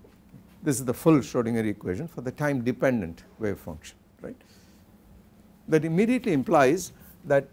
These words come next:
its complex conjugate satisfies delta psi star over delta t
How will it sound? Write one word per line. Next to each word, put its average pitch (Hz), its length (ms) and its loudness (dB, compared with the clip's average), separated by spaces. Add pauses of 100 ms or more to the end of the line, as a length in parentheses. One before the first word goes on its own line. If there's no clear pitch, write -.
(340)
its 147 180 -4
complex 165 480 -4
conjugate 202 480 -2
satisfies 139 800 0 (600)
delta 139 300 -6
psi 117 260 -4
star 156 420 -4
over 120 200 -6
delta 98 380 -6
t 175 200 -14